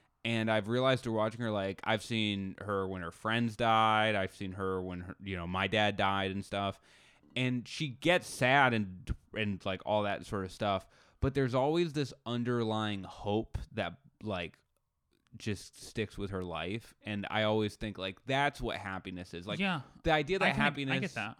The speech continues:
Speaker 1: the idea that happiness is this, like, sort of ecstasy all the time. Like, everything's great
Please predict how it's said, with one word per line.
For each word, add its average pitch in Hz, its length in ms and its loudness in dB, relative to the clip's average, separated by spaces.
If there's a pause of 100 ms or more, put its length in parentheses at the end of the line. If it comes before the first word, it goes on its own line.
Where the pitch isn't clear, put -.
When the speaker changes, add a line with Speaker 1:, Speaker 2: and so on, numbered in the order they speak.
(140)
Speaker 1:
the 135 140 -2
idea 147 160 -2
that 147 120 2
happiness 123 360 -4
is 110 160 -10
this, 110 180 -10
like, 104 320 -6 (240)
sort 117 380 -4
of 98 260 -4 (560)
ecstasy 120 1000 0
all 117 280 2
the 107 80 -8
time. 135 260 -6
Like, 190 140 -4
everything's 466 540 0
great 523 180 6